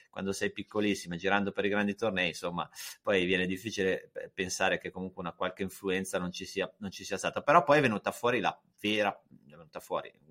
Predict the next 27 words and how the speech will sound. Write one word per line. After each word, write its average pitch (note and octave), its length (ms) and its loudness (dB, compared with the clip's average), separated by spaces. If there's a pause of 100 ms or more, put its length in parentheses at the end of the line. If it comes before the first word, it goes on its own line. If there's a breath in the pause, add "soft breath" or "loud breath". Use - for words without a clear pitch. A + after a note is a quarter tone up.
eh, D#2+ 220 -10
quasi F2+ 260 -4
subito G2 440 -4
per E2+ 140 -8
quanto F2 280 -10
riguarda F2+ 320 -6
Cinà, F2 300 -6
una E2 140 -8
grandissima D#2+ 500 -10
passione. - 460 -16 (880 loud breath)
Due G3 240 6
papà F#3 520 10 (640)
che B2 100 4
nell'immaginario B2 720 6
nostro B2+ 400 4
molto G#2+ 300 0
famosi A2+ 760 2
invece G2+ 340 -2
sono F#2+ 200 -6
stati F#2+ 260 -4
un G2 80 -2
po' F#2+ 140 -2
diversi, F2+ 480 -4
no? G#2+ 120 0
Papà C3 280 4
di D3 100 0
Tsitsipas, C3 720 0